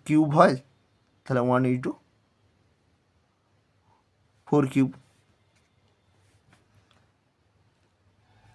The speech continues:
এবার নেক্সট, নেক্সট দেখো, একটি লম্ব বৃত্তাকার শঙ্কুর পার্শ্বতলের ক্ষেত্রফল এবং আয়তনের অনু-, আয়তন আর পার্শ্বতলের সাংখ্যমান সমান।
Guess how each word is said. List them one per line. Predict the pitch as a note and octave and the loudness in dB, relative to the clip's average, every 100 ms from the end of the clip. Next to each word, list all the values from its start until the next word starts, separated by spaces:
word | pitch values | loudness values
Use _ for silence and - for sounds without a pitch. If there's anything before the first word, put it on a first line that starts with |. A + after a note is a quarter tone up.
| - _ _ _ _ _ _ _ _ _ _ _ _ _ C#3 | -20 _ _ _ _ _ _ _ _ _ _ _ _ _ 6
এবার | D#3 D3+ | 6 6
নেক্সট, | E3 F3 D#3 - D3 C#3+ | 0 -2 -8 -6 -4 0
নেক্সট | E3+ E3+ D3+ | -2 2 2
দেখো, | C#3+ A#3 - _ _ _ _ _ _ _ _ - _ _ - | 4 0 -2 _ _ _ _ _ _ _ _ -20 _ _ 0
একটি | C3 C3+ - F3 | 2 2 2 6
লম্ব | D#3 C#3 C#3+ D#3+ F3 F3+ - _ _ _ _ | 6 6 4 4 4 4 -4 _ _ _ _
বৃত্তাকার | C#3 C#3+ E3+ E3+ F3 | -2 2 6 8 6
শঙ্কুর | F3+ D#3+ D#3 F3+ F3 | 4 -2 2 0 6
পার্শ্বতলের | C3+ C3 E3 - D#3+ E3+ C3 | 6 6 0 2 4 4 2
ক্ষেত্রফল | D3 C3 - D#3 F3+ B3+ C#3+ | -2 -4 -2 2 2 2 -2
এবং | C#3+ C#3+ | 2 4
আয়তনের | C#3+ D3 D#3 D#3+ | 4 4 2 2
অনু-, | D3 C#3+ | 0 0
আয়তন | A2 B2+ C#3 D#3+ | 2 2 4 6
আর | E3+ F3 | 6 8
পার্শ্বতলের | C3+ D3+ D#3 D#3+ E3+ - C#3 | 4 4 2 2 0 -8 -4
সাংখ্যমান | F3 C3+ E3 D#3+ | -2 2 4 4
সমান। | E3 D3+ C#3 A#2+ | 4 -2 0 -2